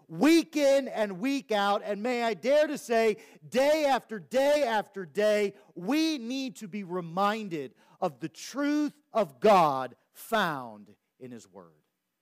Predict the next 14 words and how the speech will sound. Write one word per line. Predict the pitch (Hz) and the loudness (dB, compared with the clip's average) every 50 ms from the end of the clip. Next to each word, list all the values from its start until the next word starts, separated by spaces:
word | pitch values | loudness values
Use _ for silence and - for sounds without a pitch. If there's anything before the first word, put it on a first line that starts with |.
| _ _ _ _ _ _ _ _ _ _ _ _ _ _ _ _ _ _ - | _ _ _ _ _ _ _ _ _ _ _ _ _ _ _ _ _ _ -2
Beloved, | 156 165 185 185 165 160 | 6 8 8 8 8 4
we | 165 185 185 | -2 -2 -2
need | 185 185 196 208 214 220 214 190 175 160 147 135 - _ _ _ _ | 0 0 0 0 0 0 -2 -2 -4 -6 -10 -12 -14 _ _ _ _
to | - 190 165 | -10 -10 -8
be | 131 165 160 | -8 -8 -10
preaching | - - - - - - 226 220 196 - - - 156 143 113 95 85 82 _ _ _ _ _ _ | -10 -12 -14 -12 -4 0 0 0 0 -2 -6 -10 -8 -8 -10 -10 -16 -20 _ _ _ _ _ _
to | - 147 135 120 | -10 -6 -4 -4
ourselves. | 104 98 - - 120 101 82 73 71 _ _ - - - - _ _ _ _ _ _ _ _ _ _ _ _ _ _ _ _ _ _ _ _ _ _ | -4 -6 -8 -14 -16 -16 -18 -18 _ _ _ -20 -20 -20 -20 _ _ _ _ _ _ _ _ _ _ _ _ _ _ _ _ _ _ _ _ _ _
Martin | - 180 214 220 220 196 196 | 10 12 12 12 12 12 10
Lloyd | 202 208 202 196 175 131 | 10 10 10 8 6 4
Jo-, | 139 196 220 214 185 - | 2 2 2 2 2 -6
Martin | - 165 180 214 247 247 233 220 214 202 | 0 6 8 10 10 10 8 6 4 6
Lloyd | 202 208 220 220 214 175 | 8 10 10 8 6 4
Jones, | 139 123 147 196 185 170 156 147 151 160 156 - | -2 0 2 4 4 4 4 2 -2 -4 -8 -10